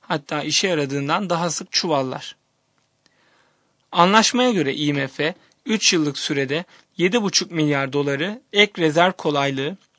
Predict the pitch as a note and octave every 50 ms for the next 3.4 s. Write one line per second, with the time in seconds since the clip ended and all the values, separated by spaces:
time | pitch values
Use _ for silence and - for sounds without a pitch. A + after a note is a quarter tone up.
0 | _ _ _ - - D#3+ - - A#3 A3+ G3+ F3+ - F3 D3 D3 D3+ - - G#3+
1 | G3 F3+ E3 D#3 D3+ E3 F3 F3 D3+ D#3 C#3+ C#3 C#3 C3+ C3+ - _ _ _ -
2 | - - - - F#3+ G#3 G#3 E3+ E3 D#3 D3 C3+ - - D3 C3+ C3+ C#3 D#3+ G3
3 | F3 E3+ D3 C#3+ C#3+ C#3 D3 E3+